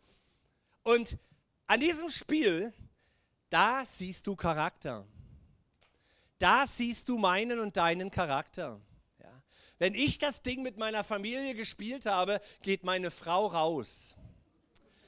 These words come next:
Weil sie genau weiß, ich kauf die Königsstraße, ja, ich kauf die teuren Dinger, ich setz andere fest,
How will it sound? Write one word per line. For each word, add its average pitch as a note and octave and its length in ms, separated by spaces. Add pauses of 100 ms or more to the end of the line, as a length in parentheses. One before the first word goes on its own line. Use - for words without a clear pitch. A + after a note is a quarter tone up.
(420)
Weil G3+ 180
sie A3 160
genau A#3+ 440
weiß, G3+ 520
ich A3+ 220
kauf C#4+ 240
die D#4 140
Königsstraße, G3+ 960 (200)
ja, F3+ 220 (400)
ich - 260
kauf C#4+ 280
die D4+ 120
teuren B3 460
Dinger, G3+ 420 (300)
ich B3 240
setz D4+ 280
andere C4 360
fest, A3 540